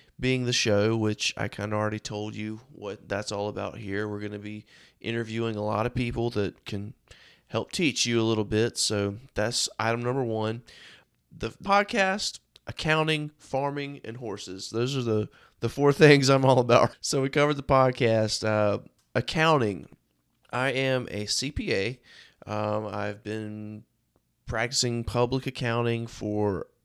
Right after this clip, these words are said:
over ten years now. I started out,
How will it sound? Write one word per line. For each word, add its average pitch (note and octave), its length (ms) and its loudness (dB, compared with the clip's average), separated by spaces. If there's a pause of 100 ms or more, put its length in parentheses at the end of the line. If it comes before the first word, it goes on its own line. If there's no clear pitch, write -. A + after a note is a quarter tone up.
(180)
over E3 380 2
ten A2+ 420 -6
years G#2 420 -4
now. G2 400 -4 (400)
I G#2+ 140 -2
started E3+ 1200 0
out, D3 760 0